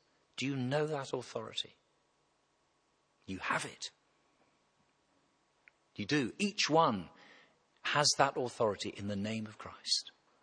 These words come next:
Secondly, the B is boldness. And, and we see a bold prayer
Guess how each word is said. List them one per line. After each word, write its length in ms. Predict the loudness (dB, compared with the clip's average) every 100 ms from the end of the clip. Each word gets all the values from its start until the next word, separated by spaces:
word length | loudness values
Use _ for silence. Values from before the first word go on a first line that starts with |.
| _ _ _ _ -16 -12 0 8
Secondly, 560 | 10 10 8 4 4
the 140 | 4 4
B 600 | 10 10 10 6 2 2
is 220 | 2 2
boldness. 600 | 6 8 10 6 -2 0 2 4 0 _ _ -20 -20 -20 -20 -8 6
And, 160 | 6 8
and 240 | 4 4 0
we 260 | 2 6
see 460 | 10 10 10 6 6
a 80 | 6
bold 560 | 12 12 12 10 4
prayer 580 | -2 6 10 10 10 6